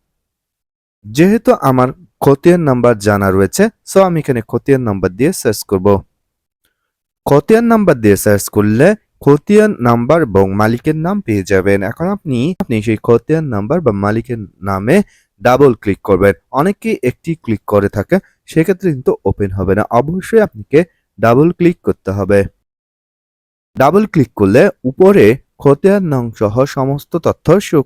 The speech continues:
করবে। এখন আপনি এখানে ঝুড়িতে রাখুন এই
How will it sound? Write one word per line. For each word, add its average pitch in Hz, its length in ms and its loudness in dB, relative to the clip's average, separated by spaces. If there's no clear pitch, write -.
করবে। 101 260 0
এখন 170 180 -6
আপনি - 220 -10
এখানে 95 280 -2
ঝুড়িতে 165 480 2
রাখুন 131 260 0
এই 208 80 0